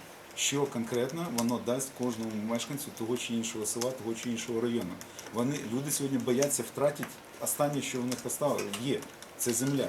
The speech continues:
це та спадщина, це те, ті паї, які розпайовані.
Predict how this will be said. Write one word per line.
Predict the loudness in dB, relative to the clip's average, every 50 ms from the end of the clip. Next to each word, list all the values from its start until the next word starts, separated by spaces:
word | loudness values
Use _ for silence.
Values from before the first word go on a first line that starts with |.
| 0 -4
це | -4 -4 -4
та | -2 0 0 2 2
спадщина, | 2 4 4 4 4 4 2 0 0 -2 -2 -4 -8 -8 -6 -4
це | -2 -2 0
те, | 2 2 2
ті | 2 2 0 -2
паї, | 2 4 4 4 4 2 -2
які | -2 -2 0 0 2
розпайовані. | 2 2 2 0 2 2 4 4 4 4 2 -2